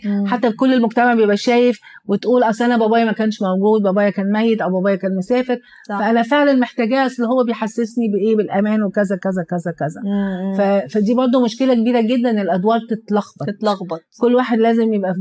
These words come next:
Speaker 2: دوره. ويحضرني حاجة تانية أنا باخد بالي في، متهيألي في مصر وفي بلاد تانية، كتير قوي بعد ما يتجوزوا، متهيألي ده اللي بيكون علاقة بايظة، مش مظبوطة برضو، مش هقول بايظة، إن الست أو الزوجة بتسمي الراجل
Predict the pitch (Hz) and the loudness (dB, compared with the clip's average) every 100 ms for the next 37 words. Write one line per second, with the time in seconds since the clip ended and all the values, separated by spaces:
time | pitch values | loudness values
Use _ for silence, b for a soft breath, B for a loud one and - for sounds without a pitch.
0 | 180 190 185 165 - _ _ _ _ _ | -2 -2 -2 -6 -10 _ _ _ _ _
1 | _ - 208 208 277 311 359 285 262 269 | _ -4 -2 0 0 2 0 0 0 2
2 | 269 262 240 220 233 208 226 226 220 - | 2 2 2 0 0 0 0 0 -4 -14
3 | b b b b b _ _ 679 _ _ | b b b b b _ _ -20 _ _
4 | _ _ 190 202 294 359 294 294 311 302 | _ _ -6 0 2 2 2 2 2 0
5 | 247 202 214 - 202 190 165 - 320 311 | 2 2 0 2 0 0 -4 -4 0 2
6 | 302 285 269 254 214 202 220 226 311 - | 2 2 2 2 2 2 2 2 -2 -4
7 | _ _ _ - 202 294 320 302 285 220 | _ _ _ -4 0 4 4 4 4 2
8 | 254 247 233 233 208 208 202 196 190 196 | 2 2 2 2 2 2 0 -2 -4 -4
9 | 180 202 190 165 160 170 - 190 185 160 | -2 -2 -2 -2 -4 -6 -6 -4 -4 -4
10 | 156 - B B B B _ _ 220 226 | -8 -14 B B B B _ _ -2 0
11 | 208 202 - 311 339 _ - 208 208 202 | 0 -2 -2 -2 -2 _ -6 -2 0 2
12 | 269 254 226 247 254 262 233 226 240 226 | 2 2 0 0 2 2 2 2 2 0